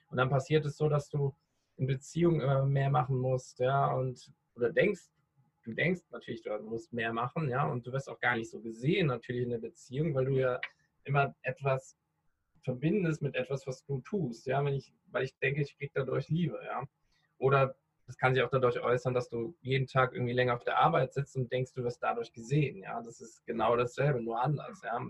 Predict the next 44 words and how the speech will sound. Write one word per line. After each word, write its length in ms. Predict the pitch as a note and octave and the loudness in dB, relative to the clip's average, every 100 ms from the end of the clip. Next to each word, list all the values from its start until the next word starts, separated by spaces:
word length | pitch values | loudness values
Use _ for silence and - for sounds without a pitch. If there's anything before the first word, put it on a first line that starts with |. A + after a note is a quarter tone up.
| - | -12
Viele 240 | - C3 A#2+ | -10 -8 -8
s-, 400 | A#2+ - - - | -10 -18 -16 -8
sind 160 | A#2+ | -4
länger 220 | C3 C3 B2+ | -2 -2 -2
auf 60 | |
der 140 | - - | 0 2
Arbeit, 320 | B2 C#3+ C#3+ - - - | 4 4 2 -6 -8 0
denken, 200 | B2 B2 | 2 4
sie 80 | B2+ | 4
werden 180 | B2 | 4
vom 100 | B2+ | 2
Chef 220 | - C3+ - | 0 0 0
gesehen 300 | A#2+ C3 C#3 | 0 2 0
und 100 | B2+ | -2
wundern 240 | C3 C3+ | -4 -4
sich, 160 | C3 C3 | -4 -4
wenn 120 | C3 | -4
jemand 300 | C3 C3+ - | -2 -4 -4
anderes 380 | C#3+ C#3+ C3 C3 | -4 -4 -4 -6
promoted 580 | C3 B2+ C#3 D#3 A#2 - | -6 -2 0 0 -2 -14
wird, 180 | - - | -20 -6
ja. 200 | B2+ D3+ - - - _ - | -4 -4 -8 -20 -20 _ 0
Ähm, 300 | B2 B2+ B2 - _ _ _ - | 4 4 2 -4 _ _ _ 0
also, 460 | A#2 B2+ C3+ C3+ F3+ _ _ | 4 6 6 2 0 _ _
es 140 | B2 E3+ | 0 4
hat 120 | F3+ | 6
nichts 160 | F3+ | 6
damit 200 | E3 D3+ | 6 2
zu 120 | - D3 | 2 2
tun, 580 | F#3 F#3 E3 D3+ F3+ - | 8 8 8 4 0 0
ähm, 420 | C#3+ C#3+ C#3 C3+ - | 2 4 2 0 -6
ob 160 | - C#3 | -8 0
du 100 | D3+ | 2
länger 340 | C#3+ D3 D3 | 4 4 4
da 240 | C#3 D3+ E3 | 4 6 6
bist, 260 | E3+ E3+ | 4 2
ob 120 | - - | -2 -2
du 60 | |
länger 280 | C3+ C#3 C#3 | 0 2 4
da, 280 | C#3+ D3+ D#3 | 4 4 2
dort 340 | C3 D#3+ D#3+ | 2 2 2
sitzt, 260 | - D#3 - | 0 0 -2
ob 120 | - | -2
du, 260 | C#3 C#3 | 0 0